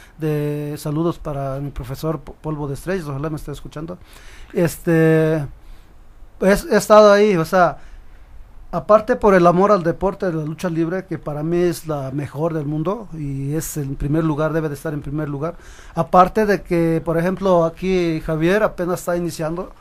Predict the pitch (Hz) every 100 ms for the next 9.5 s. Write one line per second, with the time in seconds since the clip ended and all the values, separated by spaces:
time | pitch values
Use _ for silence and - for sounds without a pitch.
0 | - - 170 151 147 143 170 185 190 180
1 | 156 165 190 226 - - - - _ -
2 | 156 139 139 190 214 185 185 190 170 165
3 | 175 170 170 151 - 156 156 180 175 -
4 | - - - - 170 214 233 214 190 202
5 | 220 214 196 - 208 208 196 190 185 160
6 | 185 214 220 190 202 214 214 180 160 -
7 | 196 190 165 156 156 202 185 165 147 160
8 | 185 156 147 165 175 175 180 185 143 160
9 | 156 147 160 143 123